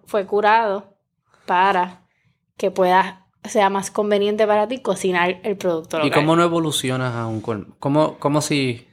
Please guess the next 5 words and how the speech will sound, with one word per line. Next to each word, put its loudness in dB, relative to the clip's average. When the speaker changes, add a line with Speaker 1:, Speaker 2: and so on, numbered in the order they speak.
Speaker 2:
cómo 2
haces 0
que -4
la, -2
cómo, -6